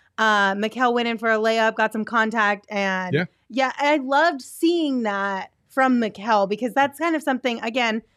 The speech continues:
Speaker 1: we talked about at the beginning of the season. We wanted to see a little bit more of that from Mikal going in there,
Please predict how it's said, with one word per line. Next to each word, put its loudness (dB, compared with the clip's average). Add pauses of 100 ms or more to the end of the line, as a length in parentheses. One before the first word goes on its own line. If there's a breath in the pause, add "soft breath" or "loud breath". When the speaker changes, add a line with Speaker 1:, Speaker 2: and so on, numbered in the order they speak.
(420)
Speaker 1:
we 0
talked 2
about 4
at -4
the -8
beginning 0
of 0
the -2
season. -2
We -2
wanted 0
to -4
see -10
a -2
little -2
bit -2
more 0
of -2
that -4
from 0
Mikal 2
going 2
in -4
there, 4